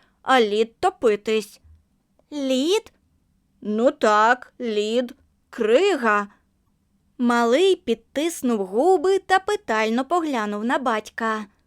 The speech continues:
Уф, замислився той. Ну, бачив, інколи серед зими море при березі вкривається такими тонкими прозорими пластинками.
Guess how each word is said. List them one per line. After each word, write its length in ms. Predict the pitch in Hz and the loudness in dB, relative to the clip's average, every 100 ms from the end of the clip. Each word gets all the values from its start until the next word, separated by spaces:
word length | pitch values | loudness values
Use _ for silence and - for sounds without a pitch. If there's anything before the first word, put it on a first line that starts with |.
| _ _ _ _ _ _ _ - | _ _ _ _ _ _ _ -10
Уф, 640 | 220 247 254 202 - - _ _ _ _ _ 269 | -2 2 2 0 -10 -20 _ _ _ _ _ -8
замислився 800 | 277 403 330 208 226 220 - 330 | 0 0 0 -6 -6 -6 -6 -6
той. 480 | - 226 208 - _ _ _ _ _ _ _ | -4 -2 -4 -10 _ _ _ _ _ _ _
Ну, 420 | 226 247 302 285 | -2 0 2 2
бачив, 680 | 214 247 381 370 - 247 214 | 2 4 4 2 -2 -2 -2
інколи 460 | - 330 285 294 285 | -2 -2 0 0 0
серед 340 | 269 277 262 | 0 2 2
зими 480 | 220 247 240 330 359 | 4 2 4 0 0
море 480 | 220 226 285 269 226 | -2 0 2 4 2
при 200 | - 226 | 0 -2
березі 540 | 196 226 294 311 269 | 0 2 2 0 -2
вкривається 680 | 302 - 311 302 294 294 302 | -8 -4 -2 2 2 2 -2
такими 440 | 285 277 294 269 262 | -4 -4 -2 0 0
тонкими 840 | 233 208 196 - 226 285 302 302 | -2 -4 -6 0 0 2 0 -2
прозорими 640 | 302 302 277 294 294 294 294 | -2 -2 2 2 2 0 -4
пластинками. 1040 | 330 381 - 226 208 208 214 214 208 | -4 -6 -4 -4 -4 -6 -6 -4 -6